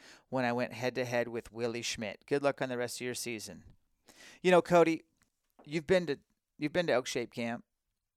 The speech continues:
I wanna, I wanna just, I wanna say a few things from you, and, and, and I apologize for anyone listening that's not interested, but I gotta tell Cody. But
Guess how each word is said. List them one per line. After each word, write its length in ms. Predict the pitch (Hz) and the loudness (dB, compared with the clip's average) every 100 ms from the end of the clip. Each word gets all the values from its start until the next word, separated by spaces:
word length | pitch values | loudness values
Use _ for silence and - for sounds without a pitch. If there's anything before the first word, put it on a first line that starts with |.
| _ | _
I 60 | 143 | 4
wanna, 260 | 170 156 - | 6 4 4
I 80 | 175 | 8
wanna 240 | 180 170 | 8 6
just, 340 | 143 139 - - _ _ _ | 0 -4 -6 -10 _ _ _
I 60 | - | 4
wanna 180 | 175 151 | 4 4
say 180 | - 135 | 2 0
a 60 | |
few 160 | - 139 | -2 -4
things 340 | - 139 131 | -2 -4 -4
from 200 | - 139 | -8 -6
you, 180 | 135 135 | -2 0
and, 100 | 131 - | 0 -4
and, 220 | 131 - - | -8 -8 -4
and 120 | 139 | 0
I 60 | |
apologize 540 | 135 - 127 127 131 - | 0 2 0 2 0 0
for 80 | 131 | -6
anyone 140 | 127 | -6
listening 240 | 127 - | -6 -6
that's 120 | 123 127 | -6 -4
not 140 | 120 | -2
interested, 360 | 117 - 117 113 | -4 -8 -8 -6
but 120 | 120 | -4
I 40 | |
gotta 120 | 113 | -6
tell 240 | 104 123 113 | -8 -8 -6
Cody. 280 | - 113 110 | -4 -6 -6
But 200 | 110 | -10